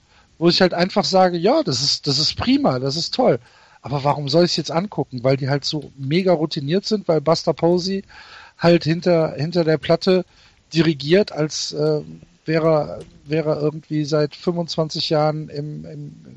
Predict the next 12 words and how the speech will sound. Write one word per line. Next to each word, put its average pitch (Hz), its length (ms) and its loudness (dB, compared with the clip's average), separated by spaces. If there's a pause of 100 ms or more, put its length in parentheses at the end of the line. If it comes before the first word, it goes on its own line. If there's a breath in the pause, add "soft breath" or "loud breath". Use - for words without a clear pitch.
(100)
im, 143 320 -16
im, 143 360 -14
in 147 160 -10
der, 139 240 2 (880 loud breath)
bei 147 120 2
den 151 120 0
Berliner 151 380 2
Philharmonikern, 185 720 0
keine 175 300 -2
Ahnung. 208 300 -8
Es - 140 -10
ist, - 320 -4